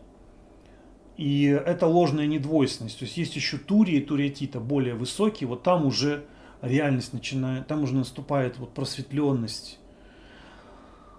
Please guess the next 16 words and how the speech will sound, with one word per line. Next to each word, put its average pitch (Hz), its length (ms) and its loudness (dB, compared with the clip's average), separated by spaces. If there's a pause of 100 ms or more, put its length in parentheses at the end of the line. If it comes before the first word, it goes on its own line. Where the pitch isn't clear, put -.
(160)
Вот, 165 400 8
и 165 420 2
здесь 151 380 6
то 196 120 -2
же 170 140 -2
самое, 170 480 8
вот 147 460 0
то, 180 160 4
что 156 560 4 (1120)
мы 151 200 0
сейчас 151 400 -2
видим, 190 300 2
вот 139 140 0
этот 139 240 -2
глобальный 143 680 4
мир, 214 380 2